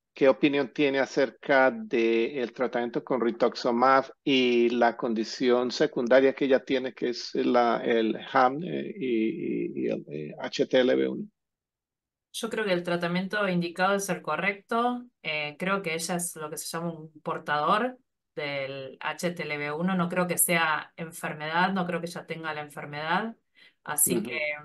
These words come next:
Speaker 2: estoy de acuerdo con tratar la neuromielitis óptica y, y, y bueno, lo que se puede hacer es hacer,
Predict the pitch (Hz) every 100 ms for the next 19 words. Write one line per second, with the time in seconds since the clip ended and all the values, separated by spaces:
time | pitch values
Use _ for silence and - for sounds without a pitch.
0 | 151 170 175 160 151 170 175 170 151 147
1 | 147 165 160 160 156 147 147 147 147 147
2 | 147 - 160 156 180 175 196 202 202 -
3 | 160 156 151 147 143 143 143 143 _ _
4 | - - _ - 147 135 - _ - -
5 | 139 131 135 135 139 147 156 156 147 165
6 | 160 160 143 147 - - 170 160 151